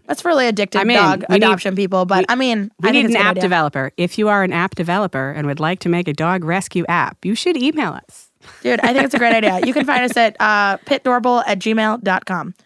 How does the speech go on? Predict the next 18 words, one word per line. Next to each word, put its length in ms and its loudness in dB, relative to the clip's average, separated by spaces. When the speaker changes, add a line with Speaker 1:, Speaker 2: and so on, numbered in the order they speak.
Speaker 1:
<laughs> 400 -6
That's 200 -2
where 140 2
you 100 -2
can 140 -4
find 220 -2
us. 200 -8
Speaker 2:
Or 280 2
chicks 280 -2
and 100 0
pits 220 0
with 120 -4
two 160 -2
T's 360 0
at 220 0
gmail 460 2
dot 240 -2
com. 240 -4